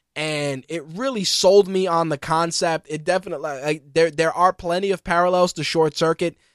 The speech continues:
I am, I am making no, uh, I'm not trying to hide that. I'm not trying to sweep that under the rug. There are definitely parallels to Short Circuit, but I like, I like where it's going. There's a lot of cool stuff in there, a lot of visuals that, that got my attention. So I'll probably go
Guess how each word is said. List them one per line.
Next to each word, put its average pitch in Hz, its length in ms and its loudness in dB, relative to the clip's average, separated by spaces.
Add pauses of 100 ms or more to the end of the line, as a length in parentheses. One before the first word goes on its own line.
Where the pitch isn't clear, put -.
(200)
I 139 180 -2
am, 135 320 -4
I 151 140 -2
am 143 180 -4
making 147 440 -6 (280)
no, 165 440 2
uh, 165 140 2
I'm 160 140 -4
not 180 180 0
trying 190 240 0
to 170 60 -2
hide 165 400 0
that. 165 280 0
I'm 135 80 -12
not 147 160 -6
trying 165 180 -2
to 151 60 -6
sweep 165 280 -6
that 156 140 -2
under 151 160 -4
the 139 60 -2
rug. 156 280 0
There 143 140 -2
are 135 40 -2
definitely 151 440 -4
parallels 156 480 -2
to 143 80 -12
Short 139 320 -4
Circuit, 156 380 -4 (360)
but 160 320 4
I 165 140 2
like, 202 400 0
I 170 100 -4
like 208 240 -2
where 220 120 2
it's 160 120 -2
going. 180 400 4
There's 165 180 0
a 156 40 -4
lot 175 180 2
of 165 80 -6
cool 170 240 -4
stuff 160 380 0
in 156 140 0
there, 156 140 0
a 143 60 -2
lot 151 160 -2
of 156 120 -2
visuals 151 520 -2
that, 139 220 -4 (260)
that 151 180 -2
got 151 220 0
my 147 180 -2
attention. 143 540 -6
So - 140 -4
I'll 180 100 0
probably 180 280 0
go 156 240 0